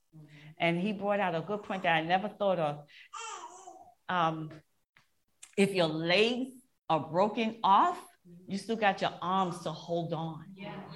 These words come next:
Speaker 1: And that's exactly what Jacob did. He held on. "I'm not letting you go until you bless me." He had a whole experience in that little wrestling thing going match he had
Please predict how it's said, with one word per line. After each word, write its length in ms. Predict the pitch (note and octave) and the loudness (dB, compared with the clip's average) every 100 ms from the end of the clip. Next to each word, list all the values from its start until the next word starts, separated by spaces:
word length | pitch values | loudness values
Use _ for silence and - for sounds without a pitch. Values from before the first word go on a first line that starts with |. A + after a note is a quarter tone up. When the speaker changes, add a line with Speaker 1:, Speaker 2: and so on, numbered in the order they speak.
| - - - - - - | -12 -10 -12 -14 -8 2
Speaker 1:
And 280 | F#3 E3+ D#3 | 2 4 4
that's 280 | F#3+ G3 | 4 2
exactly 600 | F#3+ D#3 F#3 F3+ G3 G3 | -2 0 4 6 4 -2
what 300 | F3 E3 - | -2 -2 -4
Jacob 420 | E3 F#3 F#3 F3 - | 0 0 2 -2 0
did. 160 | F3+ | -2
He 280 | F3 A#3 - | 0 -2 -2
held 440 | G3+ G3+ G3 C3 - | 0 2 0 -2 -2
on. 360 | F3 F3 D3+ D3 - - - | 0 2 0 -4 -14 -20 2
"I'm 380 | B3+ C4+ C4 B3+ | 6 8 6 6
not 260 | A3+ F#3+ G3 | 6 6 4
letting 420 | G3 A#3+ B3 A#3+ | 6 4 4 2
you 180 | A3 D#3 | 2 2
go 360 | F3+ G3 G3+ | 4 4 2
until 320 | D#3+ E3 F3 | -4 -6 -6
you 160 | F3 D#3 | -4 -4
bless 500 | C#3+ D3 D#3 E3 - | -4 -2 -2 -4 -10
me." 360 | D3 - - F#3 _ _ D#3+ - - - - - - | -12 -10 -12 -14 _ _ -20 -18 -18 -20 -20 -14 0
He 80 | C4 | 4
had 220 | C4+ F3+ | 8 8
a 100 | C#3+ | 8
whole 360 | D3 F#3+ C4+ D4+ | 4 8 10 10
experience 600 | C#4+ - C#4 C4+ A#3 G3+ | 8 8 8 8 6 4
in 140 | G3+ | 6
that 200 | G3 F3+ | 8 8
little 240 | F#3 F3+ F3 | 6 2 4
wrestling 520 | E3+ E3 E3+ E3 D#3+ | 4 2 -2 -2 0
thing 220 | D#3 D3+ | -2 0
going 360 | D#3+ D#3+ D#3 E3+ | 2 2 0 2
match 300 | D#3+ D#3 - | 2 2 -2
he 180 | F#3 | 0
had 320 | E3+ D#3 C#3+ | 6 6 4